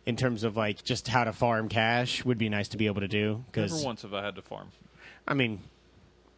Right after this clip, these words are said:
Speaker 1: I chose to. I wanted to buy every armor piece that I walked across. And rupees are not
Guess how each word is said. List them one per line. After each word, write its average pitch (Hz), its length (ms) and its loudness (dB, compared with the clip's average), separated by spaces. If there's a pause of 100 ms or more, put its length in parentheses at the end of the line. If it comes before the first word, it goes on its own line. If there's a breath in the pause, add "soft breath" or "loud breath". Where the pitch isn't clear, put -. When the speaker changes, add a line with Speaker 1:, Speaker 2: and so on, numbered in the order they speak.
Speaker 1:
I 127 140 2
chose 110 380 -4
to. 98 280 -6
I 110 80 0
wanted 113 320 0
to 113 60 -6
buy 104 220 0
every 107 260 -4
armor 104 260 -4
piece 104 220 -4
that 101 100 -6
I 95 60 -4
walked 95 260 -4
across. 90 560 -8 (960 soft breath)
And 107 240 -2
rupees 127 320 2
are 104 100 -2
not 101 360 0